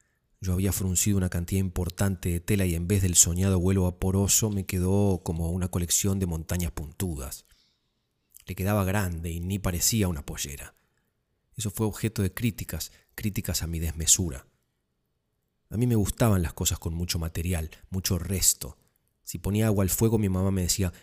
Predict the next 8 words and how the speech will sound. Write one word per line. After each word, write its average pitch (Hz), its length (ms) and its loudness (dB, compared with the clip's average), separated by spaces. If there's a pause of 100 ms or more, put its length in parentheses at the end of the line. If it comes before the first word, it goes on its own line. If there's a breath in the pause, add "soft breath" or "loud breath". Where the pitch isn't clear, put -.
"¡Qué 127 100 -2
exageración! 95 1040 4
Con 87 180 -4
la 85 80 -2
mitad 113 380 2
hubiera 101 240 4
sido 104 160 2
suficiente". - 880 -2